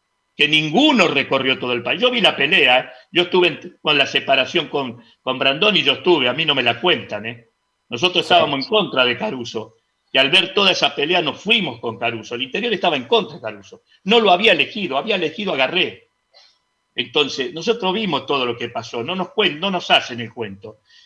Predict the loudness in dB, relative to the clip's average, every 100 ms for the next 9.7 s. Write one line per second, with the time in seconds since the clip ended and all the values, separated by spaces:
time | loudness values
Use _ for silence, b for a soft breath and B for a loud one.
0 | b b _ _ -4 -2 -2 0 2 2
1 | 2 0 0 -2 2 2 2 2 4 4
2 | 2 0 -2 -2 0 0 0 2 2 2
3 | 2 2 0 -2 -4 -4 -6 -8 -4 -2
4 | -2 -4 -20 _ _ _ _ _ _ _
5 | _ _ -2 0 2 2 2 0 0 -2
6 | -4 -6 -8 -10 _ _ _ _ _ _
7 | -2 -2 2 0 0 -4 -12 0 2 2
8 | 2 0 0 -4 -4 -2 -2 -4 -4 -2
9 | -2 -6 -6 -4 -4 -6 -10